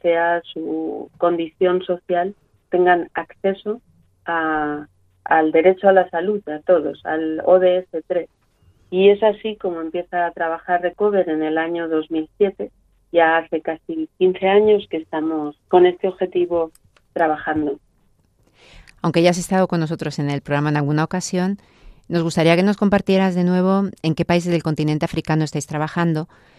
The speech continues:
Speaker 2: y también algunos de los
Speaker 1: Sí.
Speaker 2: proyectos que actualmente estáis llevando a cabo.
Speaker 1: Bueno, pues antes hablabas de Camerún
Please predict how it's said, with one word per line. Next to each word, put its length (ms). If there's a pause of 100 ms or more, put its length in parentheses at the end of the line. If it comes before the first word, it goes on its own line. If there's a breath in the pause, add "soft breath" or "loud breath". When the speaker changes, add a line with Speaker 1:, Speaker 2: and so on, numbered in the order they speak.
(320 soft breath)
Speaker 2:
y 120
también 260
algunos 360
de 40
los 140
Speaker 1:
Sí. 40
Speaker 2:
proyectos 380
que 60
actualmente 500
estáis 180
llevando 280
a 40
cabo. 320 (1600)
Speaker 1:
Bueno, 440
pues 240 (220)
antes 400
hablabas 400
de 140
Camerún 580